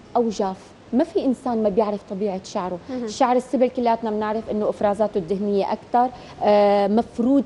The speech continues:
Speaker 1: كامل، نسبة الكيراتين بتكون فيه عالية. الكيراتين الطبيعي اللي هو بينولد بالشعرة. ال-، تركيبة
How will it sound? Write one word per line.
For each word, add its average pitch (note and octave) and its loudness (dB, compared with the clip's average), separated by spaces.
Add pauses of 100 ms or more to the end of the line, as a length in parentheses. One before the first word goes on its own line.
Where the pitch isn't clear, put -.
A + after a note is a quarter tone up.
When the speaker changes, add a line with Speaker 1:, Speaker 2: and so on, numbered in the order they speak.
(140)
Speaker 1:
كامل، A#3 0
نسبة A3+ -4
الكيراتين G#3+ -4
بتكون A3 -6
فيه A3+ -2
عالية. G#3 -2
الكيراتين A#3 -2
الطبيعي A3 -2
اللي G3 -4
هو A#3+ 2
بينولد G#3 0
بالشعرة. G3+ -8 (420)
ال-، G3 2 (280)
تركيبة B3+ 0